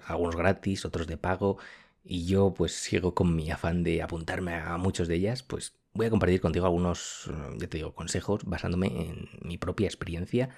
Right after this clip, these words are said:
como usuario, para que en el caso de que estés pensando en crear una comunidad propia, al menos, pues, los puedas tener en cuenta, ya que creo que son bastante importantes. El primer consejo que te daría es que prestes mucha atención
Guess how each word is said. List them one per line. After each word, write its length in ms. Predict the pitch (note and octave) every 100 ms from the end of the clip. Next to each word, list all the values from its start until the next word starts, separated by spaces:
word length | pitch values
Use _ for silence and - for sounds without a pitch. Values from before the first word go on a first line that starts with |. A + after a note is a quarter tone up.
| - - -
como 220 | - E2+ D#2
usuario, 440 | - F2 G#2+ C3
para 280 | - D#2+ D#2
que 460 | - - F2 D#2+ - -
en 100 | G2
el 120 | E2
caso 200 | - F2+
de 80 | G#2+
que 40 | E2+
estés 180 | F#2+
pensando 500 | - F2+ - F2+ F#2+
en 260 | E2 - -
crear 320 | - E2 E2+
una 460 | F#2+ F#2 F2 D#2+ D#2+
comunidad 560 | - E2 E2 D#2+ E2+ -
propia, 420 | F2 E2+ A2+ - - - - -
al 140 | - A#2
menos, 320 | G#2 G2+ G#2+
pues, 360 | _ - - -
los 120 | -
puedas 300 | - E2+ -
tener 180 | F2+ F2+
en 140 | F2+
cuenta, 480 | - G#2 G2 - E2
ya 120 | E2
que 200 | - E2+
creo 320 | - E2+ F#2
que 200 | - D#2+
son 360 | D2+ E2+ E2+ F2
bastante 440 | D#2+ - E2+ -
importantes. 1040 | F#2 E2 D#2+ D#2+ E2 D#2+ D#2+ - - - - - - - - - _ -
El 200 | A2 A2
primer 280 | A2 G#2
consejo 460 | - C3 A2 A2+ A2+
que 120 | -
te 180 | E3+ E2+
daría 320 | D#2 F2 F2+
es 120 | G2
que 640 | - - F2 D#2 D#2+ - -
prestes 420 | - E2+ - F2
mucha 400 | E2+ G2+ A#2+ -
atención 720 | F#2 D#2+ D#2+ - F2 F#2 G2